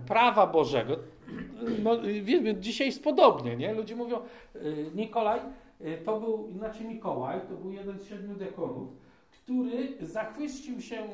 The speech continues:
nauką o tym, że Jezus odkupił nas z grzechu i stwierdził, że chrześcijanin, kto uwierzy w Pana Jezusa, on nie, on nie, nie grzeszy, bo nawet jak on zgrzeszy, to nie zgrzeszy, bo już go prawo nie obowiązuje. I że tak naprawdę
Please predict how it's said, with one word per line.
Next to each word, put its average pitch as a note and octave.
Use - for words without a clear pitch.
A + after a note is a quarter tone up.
nauką A#3
o A3
tym, A#3+
że G3
Jezus A3+
odkupił A3+
nas G#3
z F3
grzechu D3+
i B3+
stwierdził, B3
że G#3
chrześcijanin, A#3+
kto B3
uwierzy A#3+
w A3+
Pana A#3+
Jezusa, A#3
on C4+
nie, C#4
on B3+
nie, D#4
nie E4+
grzeszy, D#4+
bo G#3+
nawet B3+
jak C#4
on B3
zgrzeszy, F#4+
to C#4
nie E4
zgrzeszy, F3
bo G3
już B3
go B3+
prawo C#4
nie C#4
obowiązuje. C4
I G#3
że A3+
tak B3+
naprawdę C4